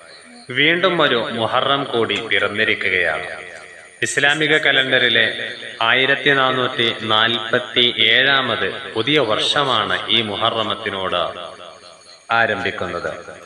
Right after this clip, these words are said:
ഹബീബായ മുഹമ്മദ് റസൂലുള്ളാഹി സ്വല്ലല്ലാഹു അലൈഹി വസല്ലമ തങ്ങൾ പറഞ്ഞത്, മനുഷ്യർക്ക് രണ്ട് അനുഗ്രഹങ്ങളുണ്ട്, ഏറെ ആളുകളും അതിനെ നശിപ്പിക്കുകയാണ് ചെയ്തത്. അതിൽ ഒന്നാണ്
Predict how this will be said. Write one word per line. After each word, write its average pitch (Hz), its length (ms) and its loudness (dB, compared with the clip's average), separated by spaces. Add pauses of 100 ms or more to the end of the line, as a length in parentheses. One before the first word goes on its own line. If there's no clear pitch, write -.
ഹബീബായ 175 400 2
മുഹമ്മദ് 165 500 2
റസൂലുള്ളാഹി 156 680 4
സ്വല്ലല്ലാഹു 139 680 2
അലൈഹി 127 220 4
വസല്ലമ 127 520 2
തങ്ങൾ 120 380 2 (100)
പറഞ്ഞത്, 107 560 2 (300)
മനുഷ്യർക്ക് 170 680 2
രണ്ട് 151 480 2
അനുഗ്രഹങ്ങളുണ്ട്, 123 1160 2 (400)
ഏറെ 185 360 4
ആളുകളും 127 580 0 (200)
അതിനെ 139 480 4 (320)
നശിപ്പിക്കുകയാണ് 151 920 2
ചെയ്തത്. 104 600 0 (1160)
അതിൽ 180 340 4
ഒന്നാണ് 160 920 2